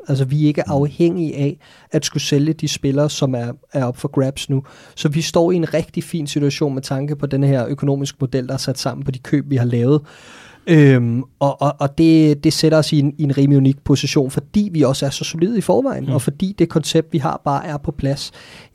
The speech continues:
Speaker 1: Jeg tror, målsætningen for Liverpool herfra er at gå i nul. Vi ligger på et minus,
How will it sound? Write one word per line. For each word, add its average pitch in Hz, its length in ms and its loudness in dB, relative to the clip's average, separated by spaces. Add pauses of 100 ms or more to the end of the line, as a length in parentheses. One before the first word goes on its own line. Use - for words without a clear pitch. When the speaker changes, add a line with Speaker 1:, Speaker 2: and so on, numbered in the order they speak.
(100)
Speaker 1:
Jeg 190 160 2
tror, 226 340 4
målsætningen 175 800 2
for - 100 0
Liverpool 151 500 2
herfra 143 500 -2
er 135 120 -4
at 143 100 -2
gå 139 120 2
i 131 40 2
nul. 127 380 0
Vi 147 100 2
ligger 165 240 4
på 165 280 4
et 160 160 -2
minus, 170 760 0